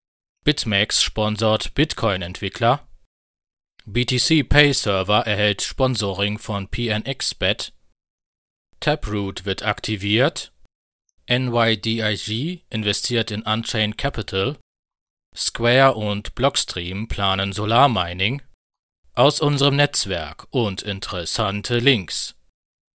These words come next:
Square kündigt Hardware-Wallet an.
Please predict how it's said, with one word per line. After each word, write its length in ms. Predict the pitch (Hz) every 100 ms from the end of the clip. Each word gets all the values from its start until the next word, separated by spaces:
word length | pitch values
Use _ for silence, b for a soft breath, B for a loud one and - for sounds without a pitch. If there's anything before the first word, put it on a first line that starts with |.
| _ _ - -
Square 560 | - - 104 110 123
kündigt 500 | 131 110 107 107 -
Hardware-Wallet 800 | 107 113 - 104 90 95 90 -
an. 240 | 98 87